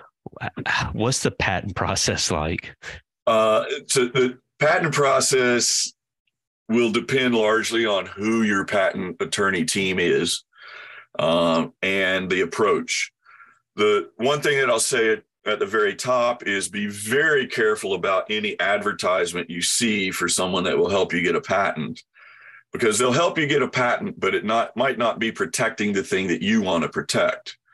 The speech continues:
Speaker 2: Uh, so there's a big challenge in that. Some of the other challenges are that, you know, international patents are a little bit more restrictive than the U S patent system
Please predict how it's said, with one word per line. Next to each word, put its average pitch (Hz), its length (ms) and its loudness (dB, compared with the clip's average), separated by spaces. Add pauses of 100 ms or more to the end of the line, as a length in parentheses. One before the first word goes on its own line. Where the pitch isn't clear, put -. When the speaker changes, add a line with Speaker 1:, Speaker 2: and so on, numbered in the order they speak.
(720)
Speaker 2:
Uh, 85 440 2
so 101 360 0
there's 120 240 2
a 113 40 2
big 147 300 -2
challenge 113 500 0
in 90 140 -4
that. 65 340 -2 (600)
Some 170 200 0
of 170 60 2
the 143 80 4
other 139 160 4
challenges 123 720 2
are 104 140 2
that, 95 400 0 (180)
you 98 80 -2
know, 90 220 -2
international 123 760 0
patents 95 540 -2
are 92 120 2
a 92 60 0
little 135 240 2
bit 127 200 0
more 110 260 0
restrictive 101 720 -2
than 92 160 -2
the 92 120 -6
U 98 220 0
S 101 200 0
patent 95 440 -4
system 127 560 -4